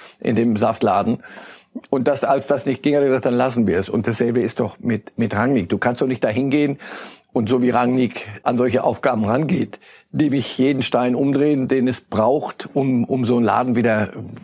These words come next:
Schalke schwer genug auf, auf Kurs zu bringen. Und du hast fünfundzwanzig Fraktionen, die, die sich gar nicht mit der Sache beschäftigen, sondern mit sich selber. Und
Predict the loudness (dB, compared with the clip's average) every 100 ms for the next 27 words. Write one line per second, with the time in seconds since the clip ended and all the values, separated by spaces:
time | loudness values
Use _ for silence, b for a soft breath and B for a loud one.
0 | -14 -12 -6 -2 -2 0 -2 -2 0 0
1 | 2 0 -2 -4 -4 -6 -6 -6 -6 -8
2 | -4 -4 -4 -2 0 -2 -4 B B B
3 | B -2 0 0 0 -4 -14 -20 B B
4 | B B -4 -2 0 0 0 0 0 -2
5 | -2 0 0 2 2 2 2 0 0 2
6 | 2 -2 -4 -4 0 0 0 0 0 0
7 | 0 0 0 -2 -2 -4 -2 0 2 2
8 | 2 2 0 2 2 2 0 -6 -10 -8
9 | -8